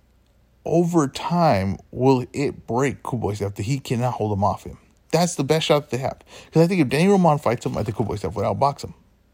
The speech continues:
right? And Danny Roman's a very good boxer. He can do things, but it's just his, 'cause of his feet, right? And the, the, um, he's not gonna, he's not a fast lateral mover, not fast going backwards or forward.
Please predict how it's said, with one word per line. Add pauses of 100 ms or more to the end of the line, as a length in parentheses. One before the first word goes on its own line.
(460)
right?
And
Danny
Roman's
a
very
good
boxer. (220)
He
can
do
things,
but
it's
just (400)
his, (280)
'cause
of
his
feet, (240)
right?
And
the,
the,
um, (240)
he's
not
gonna,
he's
not
a
fast
lateral
mover, (400)
not
fast
going
backwards
or
forward.